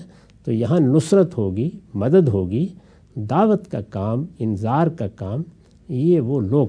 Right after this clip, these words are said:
کریں گے کہ جن کے اندر دین کی سچی بصیرت ہے، دین کا صحیح علم ہے اور وہ اس ذمہ داری کو اپنی قوم کے لیے ادا کر سکتے ہیں۔ تو اس طرح یہ بھی بتا دیا کہ یہ دعوت اٹھے گی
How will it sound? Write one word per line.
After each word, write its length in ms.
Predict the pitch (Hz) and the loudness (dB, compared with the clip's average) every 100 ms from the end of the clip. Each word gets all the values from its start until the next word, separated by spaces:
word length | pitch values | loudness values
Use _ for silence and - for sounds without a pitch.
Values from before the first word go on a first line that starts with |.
| - | -2
کریں 300 | 87 90 98 | -8 -6 -6
گے 100 | 156 170 | -8 -8
کہ 80 | |
جن 220 | 98 101 98 | -8 -8 -8
کے 180 | - | -8
اندر 300 | 95 92 104 | -10 -8 -8
دین 360 | 135 104 113 123 | -6 -4 -2 -4
کی 140 | 113 | -6
سچی 440 | 101 - 120 - 127 | -10 -8 -8 -6 -6
بصیرت 580 | 101 87 101 123 170 170 | -6 -6 -2 -2 -4 -6
ہے، 40 | 190 | -8
دین 280 | 110 101 101 | -6 -4 -6
کا 140 | - - | -8 -10
صحیح 320 | - 117 117 95 | -4 -2 -2 2
علم 220 | 185 180 | 4 4
ہے 160 | 160 190 - - - | 2 0 -8 -20 -14
اور 160 | - 113 | -6 -4
وہ 160 | 113 | 0
اس 80 | 120 | -2
ذمہ 320 | 104 101 101 | -2 -4 -4
داری 300 | 98 113 131 | -2 0 0
کو 160 | 123 104 | -2 -4
اپنی 220 | 85 110 | -8 -8
قوم 340 | 101 101 101 107 | -8 -8 -6 -6
کے 140 | 104 | -6
لیے 240 | 95 113 170 | -6 -6 -6
ادا 220 | - 101 90 | -6 -4 -4
کر 160 | - | -6
سکتے 480 | 90 - - - 127 | -14 -14 -12 -6 -4
ہیں۔ 120 | 101 123 - - _ | -4 -6 -14 -20 _
تو 80 | 143 | -4
اس 200 | 131 - | -4 -4
طرح 240 | - 156 | -2 0
یہ 280 | 151 123 196 | 2 4 6
بھی 120 | 233 | 6
بتا 300 | 226 185 120 110 | 6 4 2 -2
دیا 280 | 110 110 170 - - - _ _ | -2 -2 -4 -10 -20 -20 _ _
کہ 80 | - | -8
یہ 240 | 107 127 | -4 0
دعوت 440 | 156 117 139 170 175 | 0 -2 0 0 0
اٹھے 340 | 185 - 214 233 | -2 2 4 6
گی 220 | 208 | 4